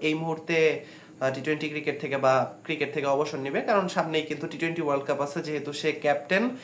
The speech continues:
ভারতীয় ক্রিকেট বোর্ড এবং গৌতম গম্ভীর অবশ্যই সূর্যকুমারকে, আমার যতদূর মনে হচ্ছে, অবশ্যই সূর্য-, সূর্যকুমারকে আগামী টি টোয়েন্টি ওয়ার্ল্ড কাপ পর্যন্ত রাখবে এবং ক্যাপ্টেন হিসাবেই রাখবে। এইটা না হলে জিনিসটা খুবই খারাপ হবে। যদিও সূর্যকুমারের পারফরম্যান্স নিয়ে প্রশ্ন আপনাদের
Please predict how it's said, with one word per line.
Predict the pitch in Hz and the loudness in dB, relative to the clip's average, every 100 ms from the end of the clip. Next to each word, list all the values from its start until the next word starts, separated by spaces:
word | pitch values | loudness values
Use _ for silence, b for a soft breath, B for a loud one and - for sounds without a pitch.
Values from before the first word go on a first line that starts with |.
| B B | B B
ভারতীয় | 143 143 147 170 160 | 2 4 4 2 2
ক্রিকেট | 175 170 156 | 2 2 2
বোর্ড | 147 151 | 4 4
এবং | 147 143 143 | 4 0 0
গৌতম | 143 160 160 | 0 0 -2
গম্ভীর | 156 165 170 - | 0 -2 -2 2
অবশ্যই | 143 165 170 196 | 4 4 2 0
সূর্যকুমারকে, | 185 190 175 175 170 165 165 160 156 156 B B B B B | 0 2 2 2 2 2 2 4 2 0 B B B B B
আমার | 147 170 | 4 6
যতদূর | 170 170 165 165 | 6 0 -2 0
মনে | 151 156 | 0 0
হচ্ছে, | 151 - | 0 0
অবশ্যই | 165 160 170 | 0 0 -4
সূর্য-, | 170 165 151 | -2 -2 -4
সূর্যকুমারকে | 135 165 160 160 160 147 151 | -2 0 0 0 -4 0 4
আগামী | 147 151 156 151 143 | 4 4 0 -2 -2
টি | - | -4
টোয়েন্টি | 160 165 | -4 0
ওয়ার্ল্ড | 147 143 143 | 0 0 0
কাপ | 139 | -4
পর্যন্ত | 147 139 139 | -4 -4 -2
রাখবে | 135 131 139 | -2 0 0
এবং | 147 143 | -2 -4
ক্যাপ্টেন | 131 127 139 | -6 -6 -8
হিসাবেই | 143 143 135 139 | -10 -6 -2 0
রাখবে। | 131 131 123 147 214 B B B B | 2 0 0 -2 -2 B B B B
এইটা | 175 185 196 | 0 4 6
না | 196 | 4
হলে | 190 185 | 4 0
জিনিসটা | 175 175 180 | 2 0 0
খুবই | 170 165 151 | -2 -2 -2
খারাপ | 156 143 143 | 0 0 0
হবে। | 143 202 143 | 0 -2 -2
যদিও | - 165 165 220 247 | 2 2 4 4 4
সূর্যকুমারের | 240 208 214 214 202 202 262 - B B - | 4 2 4 4 6 6 4 0 B B 10
পারফরম্যান্স | 202 220 226 208 208 202 | 12 12 8 6 2 2
নিয়ে | 208 | 0
প্রশ্ন | 202 175 - 170 | 2 0 2 0
আপনাদের | 165 165 | 2 0